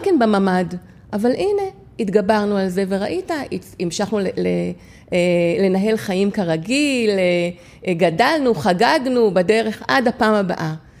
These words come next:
זאת אומרת, זה נותן לו תקווה שאפשר, אה, אחרי, אחרי האזעקות, ואחרי המלחמה, ואחרי השיירות של החיילים שלנו, אנחנו,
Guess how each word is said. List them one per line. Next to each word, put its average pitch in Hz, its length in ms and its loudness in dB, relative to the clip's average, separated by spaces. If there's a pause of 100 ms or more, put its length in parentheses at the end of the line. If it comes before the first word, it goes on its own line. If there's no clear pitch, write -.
זאת - 120 -4
אומרת, 254 320 -2
זה 294 100 -2
נותן 339 220 -2
לו 349 80 0
תקווה 302 420 -2
שאפשר, 311 480 -2 (800)
אה, 175 200 2
אחרי, 233 380 0 (140)
אחרי 233 440 0
האזעקות, 180 1500 0
ואחרי 190 500 -2
המלחמה, 208 720 0 (460)
ואחרי 196 360 -2
השיירות 226 600 2
של 226 120 4
החיילים 190 480 0
שלנו, 180 520 -2 (440)
אנחנו, 196 440 0